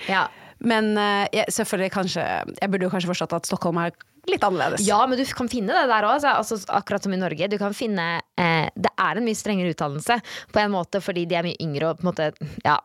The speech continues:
Speaker 1: jeg vet ikke helt hvordan jeg skal forklare det, men du finner det i, eh, Sverige og i Norge også. Eh, Kongliga heter det i Sverige, og, eh, Kio i Norge, da. Eh, og jeg, jeg,
Speaker 2: Ja.
Speaker 1: det er ikke Russland! Misforstå meg rett, jeg skal ikke si at det, det er,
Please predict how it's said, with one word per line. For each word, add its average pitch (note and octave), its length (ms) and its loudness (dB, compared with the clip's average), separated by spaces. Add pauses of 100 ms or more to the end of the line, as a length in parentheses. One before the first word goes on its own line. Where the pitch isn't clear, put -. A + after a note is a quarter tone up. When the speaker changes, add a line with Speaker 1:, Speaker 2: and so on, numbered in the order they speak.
(540)
Speaker 1:
jeg C#3+ 60 -6
vet E3 100 -10
ikke D3+ 140 -4
helt - 100 -6
hvordan D3 160 2
jeg D3 140 0
skal D#3 340 2
forklare C#3+ 480 0
det, G#3 140 -2
men G3+ 180 -2 (400)
du G3+ 140 2
finner F#3+ 360 4
det A3+ 140 2 (100)
i, E3+ 300 0
eh, D#3 560 2
Sverige D#3+ 460 0
og D#3+ 80 2
i - 20 2
Norge F#3 240 0
også. G3+ 220 2 (240)
Eh, F#3 220 4
Kongliga F#3 640 4
heter F3+ 240 -2
det D#3+ 140 2 (120)
i D#3+ 60 -2
Sverige, F3 500 0 (140)
og, F#3 260 4
eh, E3 340 0 (120)
Kio D3+ 400 2
i E3+ 60 4
Norge, C#3+ 220 4
da. D#3 120 4 (480)
Eh, E3 240 -4
og D#3 80 0
jeg, G3+ 80 2
jeg, G#3+ 180 4
Speaker 2:
Ja. G#3+ 160 2
Speaker 1:
det G#3 80 4
er E3 80 -2
ikke A#3 200 0
Russland! G#3 400 2 (240)
Misforstå G#3+ 440 0
meg G#3 140 4
rett, G#3 100 -2
jeg G#3 120 0
skal G3 140 0
ikke G#3+ 140 -2
si G3 140 -2
at F3+ 120 2
det, E3+ 400 2
det F3+ 80 2
er, E3+ 160 2